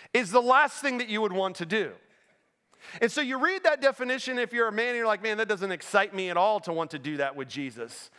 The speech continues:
But here's what I've found. Jesus says this in the Word, "To ha-, you, that you are to have a faith of a child to enter the kingdom of heaven." And so when I was thinking about how we word this definition of abide, there's a lot of definitions we could have come up with.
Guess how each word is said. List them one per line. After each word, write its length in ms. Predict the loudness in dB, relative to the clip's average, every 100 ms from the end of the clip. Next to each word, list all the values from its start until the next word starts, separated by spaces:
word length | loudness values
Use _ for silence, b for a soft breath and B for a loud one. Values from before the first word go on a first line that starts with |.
| B -2
But 120 | 0
here's 220 | 0 0
what 100 | 0
I've 140 | 0 2
found. 380 | 2 2 0 B B
Jesus 400 | -6 -4 -4 -4
says 260 | 2 2 2
this 220 | -2 -2
in 140 | -6
the 40 | -2
Word, 300 | 0 -2 -4 B B 0
"To 120 | 2
ha-, 120 | 2
you, 140 | -2 -4
that 80 | -4
you 160 | 0
are 100 | 2
to 80 | 2
have 220 | 0 0
a 60 | -2
faith 440 | 0 2 2 0
of 140 | -2 -2
a 60 |
child 460 | 0 4 4 4 0
to 120 | -4
enter 240 | -4 -4 -8
the 80 |
kingdom 380 | -6 -6 -6 -6
of 80 | -4
heaven." 340 | -4 -4 -8 -20 _ B B -2
And 120 | 0
so 120 | 2
when 100 | 4
I 140 | 4 2
was 160 | 0
thinking 240 | -6 -6 0
about 200 | 0 2
how 200 | 0 0
we 120 | -2
word 300 | -2 -2 -2
this 160 | -6 -2
definition 580 | -2 0 -6 -6 -6
of 80 | -4
abide, 320 | 0 2 2
there's 160 | 0 -2
a 60 | 0
lot 240 | 2 0
of 80 | 0
definitions 500 | -2 -4 -6 -8 -10
we 80 | -4
could 140 | -4
have 80 | 0
come 240 | 0 2
up 160 | -2 -2
with. 180 | -6